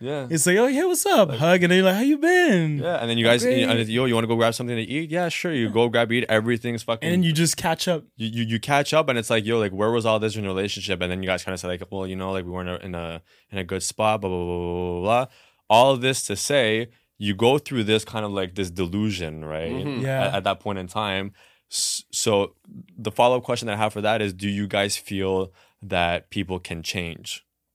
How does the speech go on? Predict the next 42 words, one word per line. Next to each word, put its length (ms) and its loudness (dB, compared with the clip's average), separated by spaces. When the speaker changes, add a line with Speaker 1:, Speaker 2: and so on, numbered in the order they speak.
Speaker 3:
Uh, 200 -12
yes. 280 -16
Speaker 2:
Hundred 220 -10
percent. 300 -16
Speaker 3:
Hundred 260 -10
percent. 240 -20
Speaker 2:
I 80 -6
think 180 -2
it's 120 -6
also, 220 -4
like, 220 -4
um, 380 0
the 100 -6
problems 260 0
with, 240 -4
uh, 280 0
like, 160 -4
relations 340 -2
back, 200 0
back 220 0
then 160 0
whatsoever 380 -2
is, 100 -2
like, 160 -2
when 240 0
you're 160 2
done 360 0
with 240 -2
your 200 2
partner 360 -2
whatsoever, 680 -2
there's 200 -2
a 40 0
level 280 2
of, 100 -2
uh, 240 -2
emotional 340 -2
intelligence 380 -2
that 160 -6
you 60 -4
don't 160 -4
have, 400 -2